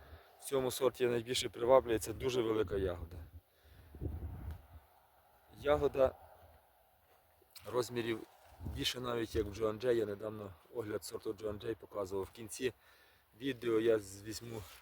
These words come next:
кілька ягід, так само зважу, ми вияснимо, е, вага якої ягоди буде більше. Ну, однозначно, вага ягоди Полісся набагато більше. От у нас одна ягода лежить, дивіться, на долоні.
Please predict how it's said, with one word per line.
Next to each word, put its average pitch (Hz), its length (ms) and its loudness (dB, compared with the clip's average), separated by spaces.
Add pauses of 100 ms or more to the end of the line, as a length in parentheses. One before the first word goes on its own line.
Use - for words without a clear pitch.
(260)
кілька 117 240 -10
ягід, 113 280 -2
так - 140 -12
само 110 260 -4
зважу, 113 360 -2
ми 110 100 -10
вияснимо, 110 600 -2 (920)
е, 107 60 -2
вага 117 300 2
якої 117 340 2
ягоди 110 320 -2
буде 101 220 -12
більше. 101 300 -10
Ну, 131 120 -2
однозначно, 131 800 0 (300)
вага 120 380 2 (680)
ягоди 117 500 4 (1900)
Полісся 120 400 4
набагато 110 500 0
більше. 87 360 -4 (300)
От - 80 -20 (100)
у 101 40 -18
нас 90 160 -14
одна 104 220 -8
ягода 98 320 0
лежить, 90 360 -6
дивіться, 90 280 -12 (220)
на 90 60 -16
долоні. 87 340 -8